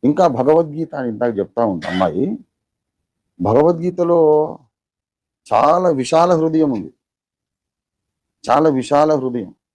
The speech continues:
బ్రాడ్ మైండ్. నువ్వు ఏ పేరున కొలిచినా, ఏ పేరున పిలిచినా, ఏ రూపంలో కొలిచినా, ఆ పూజలన్నీ నాకే చేరుతాయి.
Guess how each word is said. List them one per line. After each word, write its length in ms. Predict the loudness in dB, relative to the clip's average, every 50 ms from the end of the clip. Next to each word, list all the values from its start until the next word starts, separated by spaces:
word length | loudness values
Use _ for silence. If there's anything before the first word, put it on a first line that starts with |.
| _ _ _ _ _ _ _ _ _
బ్రాడ్ 380 | -4 0 2 4 4 2 2 0
మైండ్. 360 | -4 -6 -4 -6 -6 -8 -12 _ _ -20 _ _ -20 -20 _ _ _ _ _ _ _ _ _ _ _ _ _ _ _ _ _ _ _ _ _ _ _ _ _ _ _ _ _ _ _ _ _ _ _ _
నువ్వు 180 | 0 2 2 4
ఏ 180 | 4 4 2 2
పేరున 460 | 2 2 2 2 2 2 2 0 -2
కొలిచినా, 500 | -2 -2 -6 -6 -6 -6 -4 -2 -2 0
ఏ 140 | 2 2 0 0 2
పేరున 240 | 0 0 2 0 -2
పిలిచినా, 520 | -4 -4 -6 -8 -8 -8 -6 -4 -2 0 2
ఏ 160 | 2 2 2
రూపంలో 500 | 2 2 0 0 -2 -4 -2 -2 -2 -2
కొలిచినా, 600 | -2 -4 -4 -4 -6 -6 -4 -4 -4 -6 -10 _ _ _ _ _ _ _ _ _ _ _ _
ఆ 100 | 0 0
పూజలన్నీ 600 | 0 0 _ -4 0 0 2 2 2 2 2 0
నాకే 400 | 0 0 0 -2 -2 0 -2 -2 -2 -4 -12 _ _ _ _ _ _ _ _ -4 -4
చేరుతాయి. 340 | -4 -4 -4 -10 -20 -20